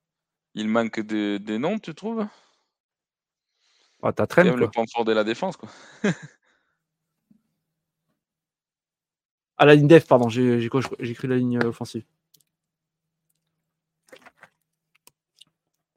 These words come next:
Speaker 2: Allez, nouvelle course, c'est Gibbs. Non, pardon,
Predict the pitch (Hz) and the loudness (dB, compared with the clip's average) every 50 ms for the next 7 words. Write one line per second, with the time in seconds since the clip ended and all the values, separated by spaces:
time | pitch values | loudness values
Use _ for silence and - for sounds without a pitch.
0 | - - _ _ _ _ 98 98 98 95 90 90 95 107 113 123 127 123 - 147 | -12 -12 _ _ _ _ -12 -10 -8 -8 -10 -10 -6 -4 -2 -2 -2 -2 -2 -2
1 | 147 147 - - - - - - - 165 170 165 - _ _ _ _ _ _ - | -2 -2 -4 -6 -16 -16 -12 -6 -2 0 0 0 -2 _ _ _ _ _ _ -16
2 | - - 113 123 160 175 - - - - - _ _ _ _ _ _ _ _ _ | -12 -10 -6 -4 -4 -4 -4 -8 -18 -18 -20 _ _ _ _ _ _ _ _ _
3 | _ _ _ _ _ _ _ _ _ _ _ _ _ _ _ _ - - - - | _ _ _ _ _ _ _ _ _ _ _ _ _ _ _ _ -20 -20 -20 -20
4 | - - _ _ _ _ _ _ _ _ _ - _ _ _ _ _ _ _ _ | -20 -20 _ _ _ _ _ _ _ _ _ -20 _ _ _ _ _ _ _ _
5 | _ _ _ _ _ - 131 - - - 127 117 101 | _ _ _ _ _ -2 -2 -2 0 0 0 0 0